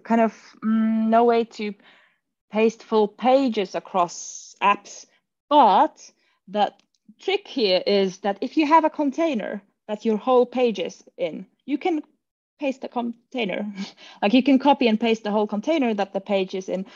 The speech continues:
Of course, you will still have to, if you have variables on the page, you will have to make new variables, but it's a lot less work than to have, uh, that if you have had to do,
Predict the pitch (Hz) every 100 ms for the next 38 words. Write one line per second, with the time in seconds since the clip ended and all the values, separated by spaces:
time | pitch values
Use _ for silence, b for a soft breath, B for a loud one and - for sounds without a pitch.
0 | B - - 240 226 - 214 208 196 220
1 | 208 208 202 - 202 185 196 202 180 180
2 | 175 170 185 190 190 175 143 - - -
3 | - - - 196 - 208 185 165 165 -
4 | 165 170 b b b b b - 165 165
5 | 160 _ - 175 170 170 165 160 156 104
6 | - - 180 190 190 - 190 202 208 220
7 | 214 - 196 190 185 185 - 180 180 180
8 | 202 180 175 180 _ - - - 175 -
9 | 170 - - 175 180 - 175 180 180 175
10 | 170